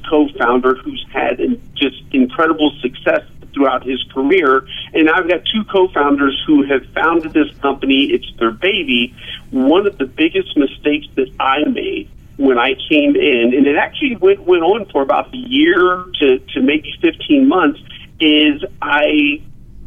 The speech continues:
allowed myself to be influenced by the co-founders too much. And what I mean by that, and this, this isn't, I don't say this to be arrogant because they called me out for it. They brought me in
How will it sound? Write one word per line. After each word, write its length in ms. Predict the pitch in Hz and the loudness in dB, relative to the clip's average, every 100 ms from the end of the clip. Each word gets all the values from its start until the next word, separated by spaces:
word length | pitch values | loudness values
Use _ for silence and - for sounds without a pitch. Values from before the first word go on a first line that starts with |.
| - - - - | -16 -18 -14 -2
allowed 520 | 156 139 147 170 175 | 0 2 2 2 0
myself 520 | 170 156 - 160 156 - | -2 -4 -2 0 0 -4
to 80 | 139 | -12
be 360 | - 147 139 143 | -2 0 0 0
influenced 760 | 147 156 - 131 131 127 127 - | 2 2 0 0 4 4 2 -2
by 160 | 127 | -2
the 100 | 120 | -2
co-founders 680 | 120 143 131 - 107 101 101 - - | -4 0 0 2 0 0 -2 -6 -6
too 100 | 107 | -4
much. 260 | 95 - - - | -4 -4 -6 -2
And 180 | 135 | 0
what 120 | 135 135 | 2 2
I 100 | 123 | 0
mean 320 | 170 262 226 | 2 2 2
by 180 | 156 - | -2 0
that, 260 | 120 - | 0 2
and 160 | - 277 | 2 2
this, 120 | 302 - - | 2 -2 0
this 160 | 302 302 | 0 2
isn't, 460 | 339 311 156 156 156 - - | 0 2 4 2 -2 -18 -8
I 100 | 156 | 0
don't 260 | 160 170 - | 4 4 2
say 140 | 165 | 0
this 180 | 147 143 | 0 -2
to 100 | - | -2
be 200 | 135 127 | -2 0
arrogant 440 | 185 226 135 139 | 2 2 2 0
because 320 | 147 147 147 147 | -2 -2 0 0
they 140 | 170 | -2
called 360 | - 151 139 143 | -2 0 2 2
me 140 | 151 | 2
out 260 | 185 - - | 2 -4 0
for 220 | 117 - | 0 0
it. 80 | - - - - - | -8 -20 -20 -20 -2
They 120 | 165 | 0
brought 280 | 165 220 208 | 2 0 2
me 180 | 175 | 4
in 120 | 190 | 4